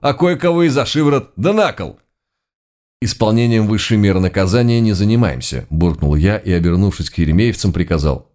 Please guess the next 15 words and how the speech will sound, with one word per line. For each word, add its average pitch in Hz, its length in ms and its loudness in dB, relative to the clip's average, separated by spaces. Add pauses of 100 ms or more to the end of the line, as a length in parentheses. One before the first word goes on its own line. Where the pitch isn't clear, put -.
(140)
«Так, 120 380 -2 (320)
десять 135 360 0
человек 131 460 0
идут 113 200 -2
с 98 40 -4
боярином, 120 600 -2 (100)
выполняют 120 540 0
его 113 180 0
приказы. 82 580 -2 (180)
Четверо 127 380 -2
у 117 80 -2
кареты. 101 540 -4 (280)
Мало 104 280 2
ли 85 100 -4
чего. 73 420 -6